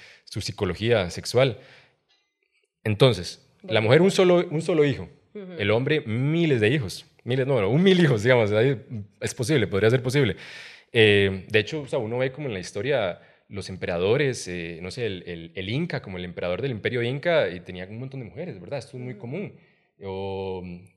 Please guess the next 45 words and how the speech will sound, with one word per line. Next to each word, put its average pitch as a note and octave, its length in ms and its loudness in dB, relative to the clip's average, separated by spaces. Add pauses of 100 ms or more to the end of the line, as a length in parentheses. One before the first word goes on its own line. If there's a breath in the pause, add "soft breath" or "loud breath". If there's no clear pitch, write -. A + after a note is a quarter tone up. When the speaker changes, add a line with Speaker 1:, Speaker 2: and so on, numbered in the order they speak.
Speaker 1:
en F#2 140 -12
China, C#3+ 340 -6
¿verdad? G2+ 640 -2
O, E2+ 320 -10
o E2+ 260 -12
los E2+ 120 -16
países F#2 320 -8
árabes, A#2 340 -4
que - 120 -14
es E2 60 -12
súper A2+ 240 -8
común A2+ 300 -10
que A2 140 -18
un F#2 120 -12
hombre A2+ 220 -6
de F2 60 -8
mucho F2 220 -14
estatus A2+ 420 -10
pueda F#2+ 280 -8
tener, A2 240 -10
y D3+ 40 -12
bueno, C3+ 200 -10
en F2+ 80 -14
muchos F2 200 -16
países A2+ 240 -10
sigue A2+ 160 -12
siendo A2+ 400 -10
legal, F2+ 280 -8
¿verdad? F#2 220 -8
Es F2+ 80 -14
como G#2+ 400 -8
algo G2 180 -8
cultural, A2 460 -4 (460 loud breath)
en F#2+ 160 -6
donde F2 340 -6
un F2+ 140 -6
hombre G2+ 220 -4
con G#2+ 160 -10
mucho A2+ 520 -10
estatus A2 400 -10
económico B2 540 -8
puede G2 240 -4
tener G2 640 -6
diez F2 300 -14
mujeres, - 480 -18